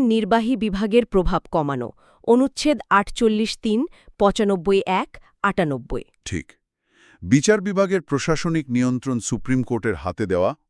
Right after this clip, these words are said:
Speaker 2: অনুচ্ছেদ একশো ষোলো। সরাসরি আইনজীবী থেকে বিচারক নিয়োগ কমানো, অনুচ্ছেদ পঞ্চানব্বই দুই। একটা সাংবিধানিক আদালত তৈরি করা, এগুলো সবই আছে।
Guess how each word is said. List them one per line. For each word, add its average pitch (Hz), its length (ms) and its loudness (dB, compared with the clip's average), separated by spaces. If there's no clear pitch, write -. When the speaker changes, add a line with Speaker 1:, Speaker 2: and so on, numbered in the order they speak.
Speaker 2:
অনুচ্ছেদ 110 460 -2
একশো 87 260 -4
ষোলো। 95 300 -4
সরাসরি 156 520 0
আইনজীবী 131 420 2
থেকে 127 220 -4
বিচারক 113 440 0
নিয়োগ 113 280 0
কমানো, 101 360 0
অনুচ্ছেদ 123 460 0
পঞ্চানব্বই 101 600 -2
দুই। 98 240 -2
একটা 131 260 -4
সাংবিধানিক 156 600 0
আদালত 123 420 2
তৈরি 160 200 0
করা, 165 220 0
এগুলো 202 280 0
সবই 107 380 -2
আছে। - 240 -8